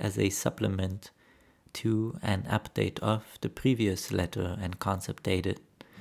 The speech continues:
January sixth, two thousand fifteen, you have already received. Each of the shoots was successfully carried out, as described in the concept. The video material is available,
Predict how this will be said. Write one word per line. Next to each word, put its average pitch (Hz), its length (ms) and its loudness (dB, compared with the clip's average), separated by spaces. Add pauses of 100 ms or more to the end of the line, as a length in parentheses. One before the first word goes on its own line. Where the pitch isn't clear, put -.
(220)
January 92 500 0
sixth, - 420 -2
two 101 120 -2
thousand 95 360 0
fifteen, 92 600 -2 (500)
you 95 140 6
have 92 120 2
already 92 440 4
received. 87 560 0 (1200)
Each 131 300 0
of 107 160 -2
the - 80 -2
shoots - 680 0
was 101 120 4
successfully - 720 0
carried 95 380 2
out, 87 380 0 (320)
as 117 180 0
described 90 640 0
in 95 120 -2
the 92 60 -2
concept. 95 640 -4 (680)
The 101 80 -4
video 101 380 6
material 98 500 4
is 92 140 -2
available, 92 640 2